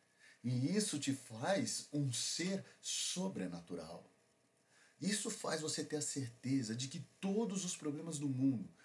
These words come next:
se tornaram pequenininhos perto de quem habita em você. Então,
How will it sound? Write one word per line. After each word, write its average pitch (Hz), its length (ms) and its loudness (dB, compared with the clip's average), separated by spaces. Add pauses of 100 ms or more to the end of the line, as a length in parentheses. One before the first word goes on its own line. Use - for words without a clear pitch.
(140)
se - 160 -4
tornaram 147 560 0
pequenininhos 165 1200 -4 (760)
perto 117 320 2
de 104 140 -4
quem 110 300 -2
habita 98 400 -8
em 73 80 -14
você. - 320 -6 (1200)
Então, 127 400 4